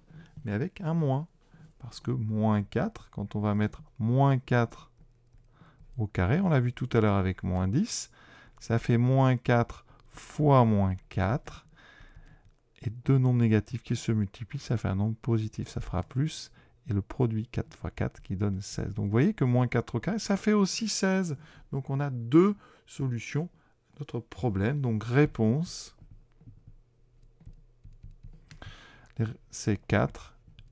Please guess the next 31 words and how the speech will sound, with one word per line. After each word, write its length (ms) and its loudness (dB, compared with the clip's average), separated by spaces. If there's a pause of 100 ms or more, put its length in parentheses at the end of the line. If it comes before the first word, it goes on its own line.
et 220 0 (180)
moins 260 -2
quatre, 360 -8
ou 120 0
moins 280 0
quatre 340 -6 (260)
et 120 -6
quatre. 420 -16 (560)
Regardez, 300 0
vérifions 440 -2
avec 160 -2
le 80 -4
programme 460 -6
initial. 580 -4
Choisir 460 -4
un 80 -2
nombre. 180 -2
Si 160 -10
je 100 -4
choisis 400 -6
quatre, 380 -8 (460)
j'ajoute 560 -2
sept. 420 -6
Quatre 360 -6
et 140 -8 (480)
sept, 540 -6 (800)
ça 180 -8
fait 240 -10 (140)
onze. 480 -2 (640)
Ensuite, 400 -8
j'enlève 460 -2